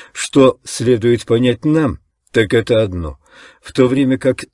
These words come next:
свобода также несовместима с рабством, как хорошее несовместимо с плохим, это не обязательно означает, что все рабы плохие. Они могут считаться таковыми только в том случае, если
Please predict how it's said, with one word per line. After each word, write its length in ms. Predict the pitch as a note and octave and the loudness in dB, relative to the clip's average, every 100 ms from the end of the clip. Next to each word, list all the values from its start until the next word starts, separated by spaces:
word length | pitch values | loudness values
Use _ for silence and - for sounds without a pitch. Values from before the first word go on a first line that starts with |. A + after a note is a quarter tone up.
| - | -14
свобода 720 | - B2+ B2+ A#2+ F3 F3 F2 | -8 0 2 2 0 -2 -2
также 440 | D#2+ F2+ E2 G2 F#2 | -2 -4 -2 -6 -4
несовместима 1000 | A#2 G2 - D#2 D#2+ F2 - - D2+ D#2 | -4 -4 -6 -8 -8 -10 -10 -10 -8 -8
с 120 | - | -4
рабством, 720 | G#2 E2 D#2+ - - D3 E3 - _ _ _ | -4 -4 -8 -16 -12 -10 -10 -14 _ _ _
как 200 | D#3+ D3+ | 0 0
хорошее 640 | - C#3+ D#3 D3 - D3 | 0 2 2 2 0 0
несовместимо 1040 | D3 D3+ - D3 D3 C#3+ - C#3 C#3 C#3 - - | 0 -2 -2 -2 -2 -4 -4 0 0 0 -4 -10
с 140 | - | -12
плохим, 640 | - B2 C3 - B2 B2 - _ - | -4 0 0 -2 -4 -4 -8 _ -2
это 300 | A2 C3 B2 | 0 0 0
не 160 | C3 | 0
обязательно 720 | C3 D#3 C#3+ A#2+ - B2 A2+ | 0 -2 0 -2 -4 -8 -8
означает, 540 | B2+ A2+ A2+ B2 B2 A2+ | -6 -6 -6 -4 -4 -6
что 340 | - G#2+ F#2+ - _ | -6 -4 -6 -8 _
все 360 | - - A2+ G#2 | -10 -2 2 2
рабы 300 | A2 A#2 A#2+ | 2 0 0
плохие. 720 | C#3 C#3 - - F#2 D2+ C#2+ - - - | 2 0 0 -6 -6 -6 -8 -14 -14 -4
Они 260 | G#2 A#2+ | -2 2
могут 320 | B2 A#2+ B2+ | 2 0 -2
считаться 600 | - - C3 B2 G#2+ - | -2 -4 -2 0 -2 -6
таковыми 560 | G#2+ A2+ A2+ A2 A2 A2 | -6 -4 -2 -2 -2 -4
только 360 | A#2 G#2+ G#2+ G#2 | -4 -4 -4 -6
в 80 | |
том 220 | - E3 D3+ | -4 -6 -6
случае, 600 | - F2 E2+ E2 E2 E2+ | -8 -8 -8 -8 -8 -4
если 420 | C3+ - C3+ | -6 -4 -6